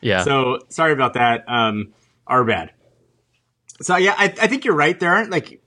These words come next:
Speaker 2: that many, like, flagship giant, like, "Holy crap" type features. But I think it's gonna make the overall experience of I O S, um, generally better. And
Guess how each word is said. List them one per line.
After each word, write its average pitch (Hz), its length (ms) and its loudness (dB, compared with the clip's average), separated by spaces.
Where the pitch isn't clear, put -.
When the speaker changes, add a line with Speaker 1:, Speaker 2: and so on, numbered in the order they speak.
Speaker 2:
that 127 260 -2
many, 127 220 -6
like, 107 160 -10
flagship 98 580 -2
giant, 98 320 2
like, 107 160 -2
"Holy 196 540 2
crap" 170 540 0
type 117 200 -4
features. 110 540 -4
But 139 60 -4
I 143 60 2
think 214 100 2
it's 214 80 -8
gonna 180 100 0
make 156 160 0
the 127 60 -2
overall 127 300 2
experience 110 520 -2
of - 100 -16
I 98 180 -4
O 85 160 -8
S, - 420 -4
um, 123 540 2
generally 123 340 0
better. 123 340 2
And 110 320 -2